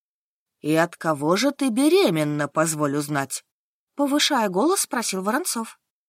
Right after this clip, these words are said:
«От вас! От кого же еще?» заорала я. Насколько я помню, между нами не было ничего, что приводит к деторождению,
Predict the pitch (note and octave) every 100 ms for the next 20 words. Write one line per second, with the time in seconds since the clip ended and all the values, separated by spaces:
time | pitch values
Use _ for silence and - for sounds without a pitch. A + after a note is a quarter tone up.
0 | _ _ _ _ D#4 D#4+ D4+ C#4 F4+ C4+
1 | - - _ - F4 - G4+ A4 G#4+ A4
2 | B4+ - C#4 C3+ _ _ _ _ F#3 F#3
3 | F3 G#3+ F#3+ D3+ D#3 _ _ _ _ _
4 | _ - E3+ E3 - D#3+ E3 D3+ D3+ G#3
5 | C#4+ C#3+ D3+ _ _ - F#3+ G#3+ G3+ F#3
6 | F#3 A#3+ F4 C4 G3+ F#3+ F#3 F3+ G3 -
7 | A3 E3 - - D4 A#3 G3+ D#3 F#3 B3
8 | G3 F#3+ - C#4+ F#3+ D3+ C3 C#3